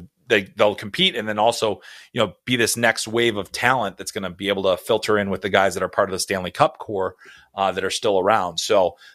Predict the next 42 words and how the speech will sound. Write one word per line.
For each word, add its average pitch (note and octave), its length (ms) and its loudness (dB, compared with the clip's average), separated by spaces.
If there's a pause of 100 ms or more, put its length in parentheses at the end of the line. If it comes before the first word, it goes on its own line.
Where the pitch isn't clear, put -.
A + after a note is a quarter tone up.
(100)
I G#2 80 -4
think A#2+ 180 -2
Saint A#2 240 0
Louis A2 260 4
is G2 120 -2
in F#2 120 0
a F2+ 80 0
phenomenal A2+ 760 2
position F#2 580 -8 (240)
of G2 160 -2
where F#2+ 160 2
they're F#2 180 2
at. E2+ 200 0 (640)
All D#3+ 60 6
right, D#3 220 2 (220)
moving F#3+ 280 2
along, D#3 440 4
we C3+ 100 -6
are D3 60 0
gonna D3+ 140 -4
go C#3+ 260 2
over C3+ 300 0
to E3 240 -6
the G#2+ 120 -2
Washington G#2 640 0
Capitals, D3 600 0
and G#2 140 -6
they D3 120 -2
had B2 140 2
a G#2 60 2
very G#2 680 0
nice G2+ 320 -2
draft G2 400 -2 (100)
themselves. E3 920 0 (600)
And B2+ 120 -6
I B2+ 60 -6
think E3 180 -8
a - 20 0
lot C#3 160 4
of D3+ 80 -2
people A#2+ 320 -6
were G#2+ 400 0